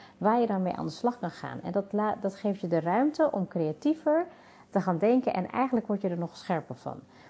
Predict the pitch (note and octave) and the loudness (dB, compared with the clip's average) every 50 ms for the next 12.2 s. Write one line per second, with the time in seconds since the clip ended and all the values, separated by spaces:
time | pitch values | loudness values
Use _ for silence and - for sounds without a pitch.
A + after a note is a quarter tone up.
0 | - - - D#3+ D3+ C#3 - G3 A3+ B3 D4 A#3+ - G#3+ F#3+ F3+ E3+ - A#2+ D#3 | -20 -8 -6 -4 -4 2 4 4 4 4 4 -2 -2 -2 -2 -2 -2 -2 -2 -2
1 | E3 G3 A3 G#3+ - - - - - G3 G3 - - G3+ G3 F#3 - F#3+ F#3 - | 0 0 0 0 0 -2 0 0 -2 -2 0 0 0 0 -2 -2 -2 -2 -2 -2
2 | - - A#3 A#3 A3 G#3+ G3+ - G3+ F#3+ - - F#3 F3+ F3 - - - E3 D#3+ | -2 0 0 2 2 0 0 -2 -4 -6 -4 -2 -2 -2 -2 -4 -6 -4 -4 -2
3 | D#3+ E3 G3 A#3+ C#4 D4+ C#4 - - G3+ F#3 - - F3+ E3+ E3+ E3+ - F3 E3 | -2 0 2 2 2 0 0 -2 -4 -6 -4 -4 -2 -2 -2 -2 -2 -4 -4 -2
4 | D#3+ E3 E3+ E3 E3 D#3+ - - - - F3 D#3 C#3+ C#3+ D#3 D3+ - E3+ D#3 E3 | 0 2 2 2 2 0 -2 -4 -6 -4 -2 -2 0 -2 -4 -4 -4 -2 0 2
5 | F#3 G#3 A3 A#3 A#3 A3 G#3 G3 F#3+ F#3+ F#3+ - - - E3 D#3+ E3 E3 E3 D#3+ | 4 6 6 6 6 4 4 2 2 2 0 -2 -6 -6 -4 -4 -4 -4 -6 -8
6 | - - - - - - - _ _ - E3+ D#3+ D#3 D3 D3 D3 C#3+ C#3+ - - | -12 -20 -20 -20 -20 -20 -20 _ _ -8 -6 -4 -4 -2 -2 -2 -4 -4 -6 -8
7 | - - _ - - - F3+ F#3 F#3+ F3+ - - D#3 - - - E3+ - _ - | -10 -16 _ -20 -14 -12 -10 -8 -8 -8 -6 -6 -8 -6 -8 -12 -16 -14 _ -8
8 | E3 D#3+ - - - - E3+ - - D#3 D3+ - - - - - F#3 B3 D4+ D4+ | -8 -8 -10 -12 -14 -12 -12 -8 -8 -8 -10 -10 -12 -12 -8 -2 0 0 2 2
9 | D4 A#3 A3+ F#3+ F3 D#3 C#3+ - C#3 C3 C#3 D3+ E3+ F3+ F3 E3 C#3+ - F#3 A3+ | 2 4 4 4 4 2 0 -2 -4 -6 -4 -2 -2 0 0 -2 0 4 6 6
10 | D4 D#4 - - - - F3 E3+ - - - D#3+ D3 - - D#3 D3 D3 D3+ E3 | 6 6 2 -2 -4 -4 -4 -4 -4 -4 -4 -4 -4 -4 -4 -2 -2 -2 -2 -4
11 | - G#3 G#3 - - G#3+ G#3 G3+ - - G3+ - G3+ F#3+ F#3 F#3+ - - B3 A#3+ | -4 -6 -6 -6 -4 -2 -2 0 -2 -2 -2 -2 -2 -2 -2 -2 -2 -2 -4 0
12 | - A3+ G3 F#3+ | 0 0 0 0